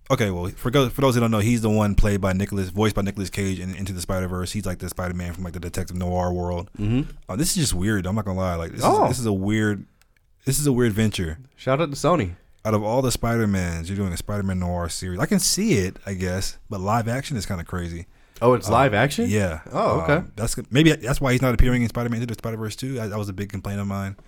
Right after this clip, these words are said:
Speaker 2: I
Speaker 1: Um,
Speaker 2: mean,
Speaker 1: Nick
Speaker 2: but
Speaker 1: Cage is not returning to voice him, so.
Speaker 2: But you think, oh, oh, you, you think, like, because the character is doing this other thing, you think that's why it's,
Speaker 1: No,
Speaker 2: it's not?
Speaker 1: I don't, maybe just because, I don't know. Maybe, I don't know. That's, I don't know. But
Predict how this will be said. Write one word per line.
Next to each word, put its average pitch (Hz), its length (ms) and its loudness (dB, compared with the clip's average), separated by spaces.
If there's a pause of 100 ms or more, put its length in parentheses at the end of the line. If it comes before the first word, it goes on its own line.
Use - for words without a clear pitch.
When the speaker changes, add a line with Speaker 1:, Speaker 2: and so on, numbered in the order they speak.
(360)
Speaker 2:
I 120 40 2
Speaker 1:
Um, 143 60 4
Speaker 2:
mean, 135 200 6
Speaker 1:
Nick 107 80 2
Speaker 2:
but 117 80 6
Speaker 1:
Cage 101 200 6
is 92 80 -4
not 95 120 -4
returning 92 360 -4
to 87 160 -6
voice 90 360 -6
him, 90 160 -6
so. 85 280 -8 (180)
Speaker 2:
But 120 160 2
you 135 80 4
think, 123 240 2
oh, 135 60 8
oh, 135 220 4
you, 160 120 6
you 151 160 0
think, 120 260 0 (160)
like, 107 260 2
because 110 220 2
the 98 80 -6
character 120 380 4
is 95 80 2
doing 98 240 2
this 107 160 2
other 98 200 0
thing, 90 280 -4
you 95 40 -4
think 92 140 0
that's 95 220 -2
why 90 300 0 (100)
it's, 139 180 0
Speaker 1:
No, 135 140 4
Speaker 2:
it's 135 60 6 (480)
not? - 140 -16
Speaker 1:
I 170 40 -4
don't, - 240 -4
maybe 269 240 0
just 214 180 -6
because, 170 380 -6
I 180 60 -4
don't 190 120 -2
know. 90 240 0 (300)
Maybe, - 260 -10
I 131 80 2
don't 120 100 2
know. 85 140 -4 (100)
That's, 110 220 -8 (100)
I 113 80 -2
don't 95 120 -4
know. 82 180 -8
But 92 160 -8